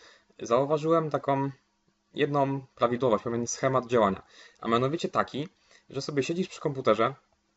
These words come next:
zaczynasz nad czymś pracować, no i zaczynasz też poszukiwać jakichś informacji, które pozwolą Ci zakończyć to zadanie, nad którym, no, aktualnie miałeś pracować. I nagle się okazuje, że tak właściwie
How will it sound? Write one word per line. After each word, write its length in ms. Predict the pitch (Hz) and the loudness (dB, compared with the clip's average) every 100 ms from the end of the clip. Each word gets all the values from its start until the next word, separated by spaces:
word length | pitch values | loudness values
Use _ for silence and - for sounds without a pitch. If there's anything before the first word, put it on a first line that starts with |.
| _ _ - | _ _ -8
zaczynasz 420 | 117 117 147 170 | -2 -2 0 -2
nad 120 | 135 135 | -2 -4
czymś 160 | 143 | -6
pracować, 580 | - 127 110 110 131 - _ _ - _ | -4 -2 0 0 0 -6 _ _ -20 _
no 140 | - 135 | -2 0
i 260 | 165 160 - | 0 -2 -2
zaczynasz 400 | 135 135 156 156 | 0 0 0 -2
też 220 | - 139 | -2 -4
poszukiwać 500 | - 135 131 170 160 | -4 -6 -2 0 0
jakichś 220 | 151 143 139 | 0 -4 -8
informacji, 460 | 135 135 143 147 | -6 0 0 0
które 360 | 139 131 131 127 - - | -2 0 0 -2 -12 -6
pozwolą 360 | - 120 139 131 | -4 0 0 0
Ci 100 | 131 | 0
zakończyć 560 | 127 147 135 127 98 | 0 2 0 0 -6
to 100 | - | -6
zadanie, 300 | 101 101 101 | -4 0 0
nad 140 | 113 113 | -2 -6
którym, 420 | - 110 127 156 | -4 -4 -6 -6
no, 100 | 185 | -6
aktualnie 360 | 170 - 151 139 | -4 -2 -2 0
miałeś 200 | 135 123 | -2 -2
pracować. 500 | 117 - 95 - - _ - - _ _ - | -6 -6 -6 -12 -20 _ -20 -20 _ _ -8
I 100 | 101 | -2
nagle 260 | 135 233 | 0 0
się 100 | - | 0
okazuje, 380 | 185 139 127 139 | 0 2 2 0
że 60 | 131 | 0
tak 120 | 120 | -2
właściwie 480 | 120 - 135 131 | -2 -2 0 0